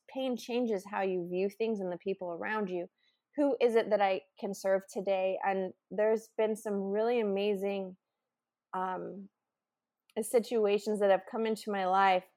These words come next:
because I simply was in a place where I wanted to notice them and I wanted to receive that. And, and I think that that's a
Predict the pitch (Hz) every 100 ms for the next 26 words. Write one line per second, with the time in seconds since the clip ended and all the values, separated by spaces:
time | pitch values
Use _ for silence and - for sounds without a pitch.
0 | - 190 - - 226 220 208 196 - -
1 | - 214 220 - 233 233 226 226 226 _
2 | _ _ _ _ 202 233 202 202 220 208
3 | - 208 202 202 190 185 190 190 190 190
4 | - 185 165 165 165 - - - - 185
5 | 180 180 190 196 185 - 180 180 - 170
6 | 175 - - - _ - 190 185 185 180
7 | - 190 170 - 226 202 196 190 -